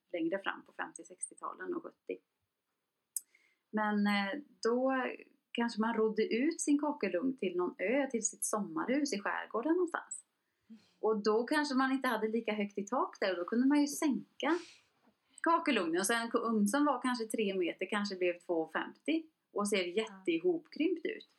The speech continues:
Speaker 1: Och då kan du hitta reservdelar,
Speaker 2: Ah.
Speaker 1: till exempel. Men det är ju väldigt ovanligt, men, eh. Mm.
Speaker 2: Men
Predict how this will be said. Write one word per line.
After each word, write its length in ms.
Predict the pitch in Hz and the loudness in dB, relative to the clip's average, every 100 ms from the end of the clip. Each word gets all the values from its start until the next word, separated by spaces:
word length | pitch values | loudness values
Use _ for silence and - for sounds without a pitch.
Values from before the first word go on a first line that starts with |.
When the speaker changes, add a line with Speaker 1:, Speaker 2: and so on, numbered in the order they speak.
| _ _ - | _ _ -4
Speaker 1:
Och 140 | 214 | -2
då 160 | 208 320 | 0 0
kan 240 | 349 311 | 0 0
du 80 | 226 | 0
hitta 400 | 214 214 - - 247 | -2 -4 -10 -4 -2
reservdelar, 760 | 320 415 330 202 - - - - _ _ _ _ _ - | -2 -2 -4 -6 -10 -10 -10 -12 _ _ _ _ _ -20
Speaker 2:
Ah. 460 | 202 208 208 202 | -20 -20 -20 -2
Speaker 1:
till 160 | 214 196 | 0 0
exempel. 480 | 185 180 - - - _ | 0 -2 -4 -12 -16 _
Men 200 | - 208 | -4 0
det 60 | 208 | 2
är 20 | |
ju 80 | 208 | 2
väldigt 320 | 202 185 160 | 0 -2 -4
ovanligt, 500 | 151 - 123 - - - | -6 -4 -6 -6 -12 -4
men, 280 | 185 175 175 | -2 -2 -6
eh. 60 | 180 _ _ _ _ _ _ _ _ _ _ _ _ _ _ _ _ _ _ _ _ _ _ 247 | -14 _ _ _ _ _ _ _ _ _ _ _ _ _ _ _ _ _ _ _ _ _ _ -4
Mm. 120 | 277 | -2
Speaker 2:
Men 180 | 269 226 | 0 -2